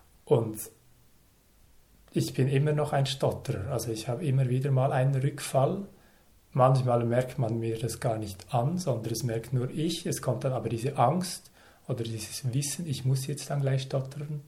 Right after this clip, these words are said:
und dann kann ich nichts mehr sagen oder das nicht so sagen, wie ich eigentlich das wollte. Oder eben in den Fremdsprachen oder eben vor allem die Angst, dann v-, vor Leuten zu sprechen unter Stresssituationen.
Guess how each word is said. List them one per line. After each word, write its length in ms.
und 160
dann 140
kann 200
ich 140
nichts 300
mehr 100
sagen 400
oder 240
das 180
nicht 180
so 140
sagen, 340
wie 60
ich 160
eigentlich 320
das 280
wollte. 460
Oder 180
eben 180
in 100
den 80
Fremdsprachen 1120
oder 180
eben 220
vor 180
allem 140
die 100
Angst, 480
dann 680
v-, 160
vor 280
Leuten 420
zu 120
sprechen 600
unter 240
Stresssituationen. 1300